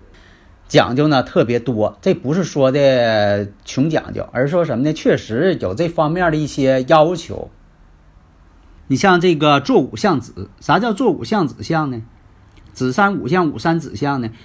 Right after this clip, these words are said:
那就是真正南北的这种坐向。坐午向子，那就是坐南向北。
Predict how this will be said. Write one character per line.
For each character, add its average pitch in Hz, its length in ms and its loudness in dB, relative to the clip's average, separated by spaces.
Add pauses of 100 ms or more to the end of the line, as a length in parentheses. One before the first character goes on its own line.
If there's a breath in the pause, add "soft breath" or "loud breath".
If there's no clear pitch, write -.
(100 loud breath)
那 156 80 -2
就 160 80 0
是 135 240 -6 (240)
真 180 180 0
正 190 160 -2
南 131 220 -2
北 131 80 -8
的 101 320 -8 (560)
这 139 100 -2
种 101 140 -4
坐 110 180 -6
向。 - 300 -8 (640 soft breath)
坐 233 180 4
午 127 140 -6
向 190 220 2
子， - 320 -14
那 127 100 -6
就 139 100 -2
是 113 220 -6 (920)
坐 202 220 2
南 208 320 -4 (140)
向 185 200 -2
北。 - 280 -14